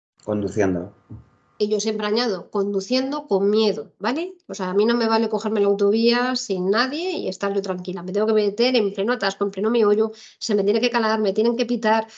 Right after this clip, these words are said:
Speaker 2: tengo que tener miedo porque casi me estrello, es decir, tengo que pasarlo verdaderamente mal mucho tiempo. Llega un momento en que mi amígdala se ha habituado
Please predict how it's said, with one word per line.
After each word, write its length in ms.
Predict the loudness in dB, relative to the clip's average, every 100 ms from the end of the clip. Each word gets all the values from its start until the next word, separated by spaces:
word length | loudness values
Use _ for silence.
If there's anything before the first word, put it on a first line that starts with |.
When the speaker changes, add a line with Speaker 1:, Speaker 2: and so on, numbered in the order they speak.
| -20 _
Speaker 2:
tengo 260 | 0 2 2
que 100 | 2
tener 260 | 4 4
miedo 320 | 4 6 4
porque 220 | 2 -2 -2
casi 260 | -2 -2
me 80 | -2
estrello, 420 | -2 0 0 0
es 60 | 0
decir, 260 | 0 -2 0
tengo 240 | 2 2
que 100 | 2
pasarlo 260 | -2 -2 -2
verdaderamente 580 | -2 -2 0 0 0
mal 300 | 0 -2 -2 -4
mucho 380 | -4 -2 -2
tiempo. 400 | 0 0 -2 -8
Llega 160 | -6 -4
un 60 | 0
momento 320 | 2 2 4
en 100 | 2
que 120 | 4
mi 100 | 2
amígdala 440 | 4 2 2 -2 -2
se 220 | -4 -2
ha 80 | 0
habituado 600 | -2 -2 0 0 -2